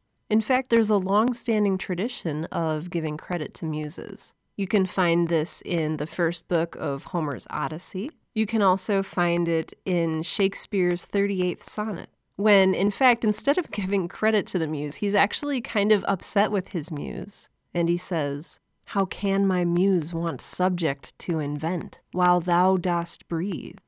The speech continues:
that pour'st into my verse, thine own sweet argument too excellent, for every vulgar paper to rehearse?" Again, from Shakespeare, you have his play Henry the Fifth,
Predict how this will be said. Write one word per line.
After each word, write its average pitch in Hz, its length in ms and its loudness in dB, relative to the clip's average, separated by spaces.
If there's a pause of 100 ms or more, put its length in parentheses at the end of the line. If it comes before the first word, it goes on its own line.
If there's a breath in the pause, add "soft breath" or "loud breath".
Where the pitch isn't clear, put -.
that 180 220 -4
pour'st - 540 -6
into 175 480 0
my 160 240 -2
verse, - 720 -10
thine 190 300 2
own 208 260 4
sweet 214 420 -2
argument 196 800 0
too 208 260 2
excellent, - 880 -4 (120)
for - 340 -2
every 185 420 2
vulgar 165 520 2
paper 180 640 -4
to - 180 -4
rehearse?" 160 800 -8 (720)
Again, 180 380 4
from 175 240 0
Shakespeare, 156 680 -2
you 160 320 -2
have 151 420 -2
his - 180 -8
play 160 320 -2
Henry 185 460 4
the 165 160 -2
Fifth, - 640 -4